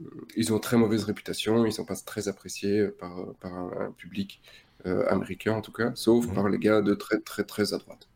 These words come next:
Speaker 1: Hein,
Speaker 2: Ouais.
Speaker 1: ils sont très contre. Et, euh, et ici, c'est un, c'est un, c'est un article qui vient de TechCrunch qui, qui a reçu une dénonciation. Et en fait, euh, il faut savoir que, bah, ils recherchent donc les, les clandestins, et pour les rechercher, bah, ils,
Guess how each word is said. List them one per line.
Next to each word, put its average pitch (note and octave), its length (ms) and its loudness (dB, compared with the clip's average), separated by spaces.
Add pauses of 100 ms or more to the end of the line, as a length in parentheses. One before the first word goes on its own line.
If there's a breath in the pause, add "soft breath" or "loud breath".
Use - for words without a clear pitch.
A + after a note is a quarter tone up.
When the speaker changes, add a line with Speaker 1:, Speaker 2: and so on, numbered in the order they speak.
Speaker 1:
Hein, G2+ 120 0 (160)
Speaker 2:
Ouais. A2 120 0
Speaker 1:
ils - 40 -12
sont - 120 -14
très - 140 -2
contre. - 220 -14 (1300 loud breath)
Et, A#2+ 160 8
euh, A2 720 2
et A#2 80 4
ici, A#2+ 260 2
c'est - 140 0
un, A#2+ 140 4
c'est A2 200 -2
un, G#2+ 260 0
c'est G#2+ 160 -4
un G#2+ 60 2
article A#2 340 -4
qui - 60 -16
vient A2+ 100 2
de G#2+ 80 0
TechCrunch B2 600 -2
qui, G#2 280 -6
qui - 120 -4
a G#2+ 40 0
reçu C3 200 -2
une B2+ 100 4
dénonciation. A2+ 680 0
Et A2+ 40 2
en G2+ 100 2
fait, B2+ 400 -4
euh, G2 540 2
il - 60 -10
faut - 120 -4
savoir A#2+ 480 -2
que, G#2+ 400 0
bah, F2+ 260 -8
ils - 800 -14
recherchent - 560 -2
donc G2 240 -4
les, F#2 180 -10 (480 soft breath)
les G#2 80 -4
clandestins, G2+ 600 0
et A2 80 4
pour A2+ 180 -2
les G#2 80 4
rechercher, - 420 -2
bah, C3+ 200 4
ils, A#2+ 640 -4